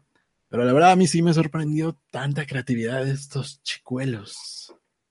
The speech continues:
del Cártel de Tepis.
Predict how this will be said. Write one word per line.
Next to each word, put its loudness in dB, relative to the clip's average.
del -6
Cártel -6
de -8
Tepis. -14